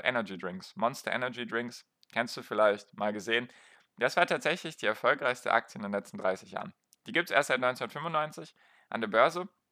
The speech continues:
Derzeit haben sie dreihundertfünfzigtausendachtthundertachtundfünfzig Prozent gebracht. Das sind eben siebenunddreißig Komma sechs Prozent gewesen pro Jahr. Was jedoch interessant ist, die beste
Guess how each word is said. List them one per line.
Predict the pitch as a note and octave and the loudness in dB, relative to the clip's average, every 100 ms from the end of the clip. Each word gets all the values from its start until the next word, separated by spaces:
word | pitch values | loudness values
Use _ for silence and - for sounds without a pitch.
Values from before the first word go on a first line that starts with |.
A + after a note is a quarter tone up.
| _ _ _ _ _ _ _ A#2 | _ _ _ _ _ _ _ 0
Derzeit | A2+ B2 D3 C3+ | 4 4 4 0
haben | B2+ B2 | 0 -4
sie | A2 | -2
dreihundertfünfzigtausendachtthundertachtundfünfzig | A2+ A2 D#3+ D#3 C#3+ B2 B2+ C3 - - G#2 A2 G#2+ G#2 - A2 G2+ G#2 - G#2 G#2 - G#2+ | 2 2 0 -2 -4 -4 -10 -12 -18 -2 0 0 -2 -8 -4 -2 0 -2 -4 -10 -10 -10 -16
Prozent | - C3+ G#2 G#3 | -18 -8 -8 -6
gebracht. | - - - _ - - _ - | -8 -8 -10 _ -20 -20 _ -8
Das | A#2 | -8
sind | C#3+ | -4
eben | A#2+ C#3 | -4 -6
siebenunddreißig | A#2 D#3 D3+ A#2+ C3 B2 - | -8 -6 4 6 6 4 -6
Komma | A2+ | -2
sechs | G#2+ A2+ - - - _ _ _ _ | 0 -2 -2 -14 -18 _ _ _ _
Prozent | G#2+ G#2 A2+ G#2+ G2+ - | -6 2 2 2 -4 -10
gewesen | - G#2 G2 G2 | -8 -6 -6 -8
pro | F#2 F#2 | -8 -6
Jahr. | F2+ D2 - _ _ - | -6 -8 -14 _ _ 0
Was | C#3 - - | 0 0 -8
jedoch | - C#3 D3 | -2 0 2
interessant | A2 B2 A2 C3 F3 E3+ | -2 -6 0 2 2 0
ist, | C#3+ - - _ _ _ _ _ _ _ _ _ _ _ | -2 -4 -12 _ _ _ _ _ _ _ _ _ _ _
die | A#2+ | -4
beste | B2 C#3 - - C#3+ C3+ C3+ | 4 4 4 -2 0 2 0